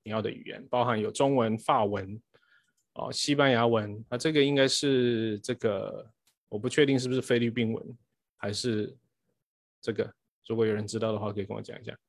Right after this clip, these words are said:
好，这个是这个中文，但是它中文是简体字，哦，而且它的东西比较多，比较杂，哦，所以呢，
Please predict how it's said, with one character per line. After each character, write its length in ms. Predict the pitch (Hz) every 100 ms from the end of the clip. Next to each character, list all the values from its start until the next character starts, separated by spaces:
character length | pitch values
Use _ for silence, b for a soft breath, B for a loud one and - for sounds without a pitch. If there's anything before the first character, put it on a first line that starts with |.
| _ b b b b b _ _ _ _
好， 300 | 120 143 - -
这 140 | -
个 160 | 113 110
是 340 | - 131 110
这 140 | 101 113
个 160 | 107
中 240 | 98 113 113
文， 160 | 104
但 140 | 120 131
是 60 | 143
它 120 | 131
中 200 | 139 131
文 140 | 104
是 120 | 107
简 240 | 113 107 110
体 180 | - -
字， 260 | - 113 _ _ -
哦， 200 | 127 -
而 80 | 110
且 260 | - 107 107
它 260 | - 113
的 140 | 110 101
东 180 | 113
西 220 | 110 - 104
比 80 |
较 140 | 101 120
多， 360 | - 120 117
比 80 | 117
较 120 | 110
杂， 360 | 127 - 85 - _ _ b b b
哦， 160 | 123 -
所 260 | - 135 180
以 120 | 185
呢， 340 | 147 143 139